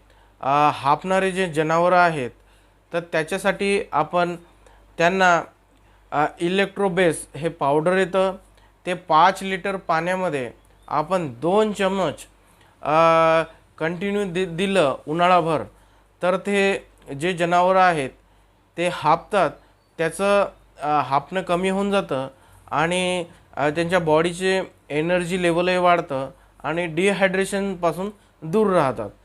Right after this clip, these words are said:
ठीक आहे मित्रांनो, अजून एक लिक्विड आहे मित्रांनो मेनकाइंड कंपनीची,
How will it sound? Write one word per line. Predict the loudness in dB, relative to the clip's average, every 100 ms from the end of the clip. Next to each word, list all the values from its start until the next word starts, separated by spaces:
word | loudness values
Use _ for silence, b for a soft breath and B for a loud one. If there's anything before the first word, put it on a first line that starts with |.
| b b _
ठीक | -6 -2
आहे | 0
मित्रांनो, | 0 -2 0 -2 -6 b b b -2
अजून | 0 2 0
एक | 0 -4 -4
लिक्विड | -4 -2 -2 2
आहे | 2 2
मित्रांनो | -2 -4 -4 -2
मेनकाइंड | -2 -2 -2 -4 -2
कंपनीची, | -4 -2 -4 -4 -6 -8